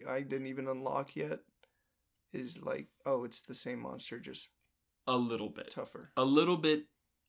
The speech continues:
Speaker 2: yes.
Speaker 1: Mm-hmm.
Speaker 2: Um, and yeah, I, I, I was gonna mention this later. Oop, sorry about that bump. I was gonna mention this later, but I might as well mention it now. But I,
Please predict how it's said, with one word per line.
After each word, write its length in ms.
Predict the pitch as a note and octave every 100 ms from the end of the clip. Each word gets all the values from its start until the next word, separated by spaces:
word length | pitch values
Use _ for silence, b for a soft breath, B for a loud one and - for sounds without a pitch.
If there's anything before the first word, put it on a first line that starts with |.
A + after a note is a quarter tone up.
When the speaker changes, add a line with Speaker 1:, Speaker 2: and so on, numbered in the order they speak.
| -
Speaker 2:
yes. 640 | A2 A2 A#2+ - - - G3
Speaker 1:
Mm-hmm. 300 | D3+ C#3 B2+
Speaker 2:
Um, 480 | A#2+ G#2+ G#2 G#2+ - b b b _
and 540 | B2+ A#2 A2 G#2+ G#2+ - _ _ _ _ _ _ _ _ _ _ _ _ _ -
yeah, 260 | B2 A2+
I, 240 | G#2 A2+ A#2
I, 340 | B2+ B2+ B2 G2+ - - _ _ -
I 60 |
was 120 | C3+ C#3
gonna 160 | D#3+
mention 260 | D3+ A#2 A#2
this 140 | A2
later. 220 | A2+ A2 -
Oop, 260 | - - -
sorry 180 | G#2
about 140 | G#2 G2
that 140 | -
bump. 180 | A#2 B2+
I 40 | B2
was 80 | B2+
gonna 140 | C#3+
mention 260 | B2+ A#2+ A2
this 120 | A2
later, 180 | A2 G#2+
but 120 | G#2+
I 40 |
might 160 | A2 A2
as 80 | A2
well 100 | G#2+
mention 260 | G#2 G#2+
it 80 | G2+
now. 320 | G#2+ G2+ G2+ G#2
But 220 | G#2 F2 B B B B -
I, 480 | A#2+ B2+ C#3+ C#3+